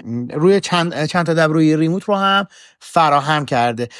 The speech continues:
ریموت خیلی با کیفیتیه، یه مقدار از لحاظ قیمتی خب بالاست قیمتش نسبت به بقیه مدل‌ها، هم برد بلند هم آنتن داره و سیصد و پونزده مگاهرتز هم خب هست. یعنی تمام عواملی که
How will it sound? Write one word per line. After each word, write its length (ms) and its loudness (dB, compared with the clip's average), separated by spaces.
ریموت 280 2
خیلی 200 0
با 180 2
کیفیتیه، 880 0
یه 120 2
مقدار 160 0
از 100 2
لحاظ 140 0
قیمتی 480 -4
خب 100 -2
بالاست 540 0
قیمتش 400 -2
نسبت 240 -4
به 60 -8
بقیه 300 0
مدل‌ها، 340 0
هم 160 0
برد 220 0
بلند 300 -2
هم 180 0
آنتن 340 -2
داره 340 2
و 200 0
سیصد 240 0
و 40 0
پونزده 300 0
مگاهرتز 320 0
هم 100 -2
خب 280 -2
هست. 280 -2
یعنی 180 -4
تمام 320 0
عواملی 440 2
که 220 -2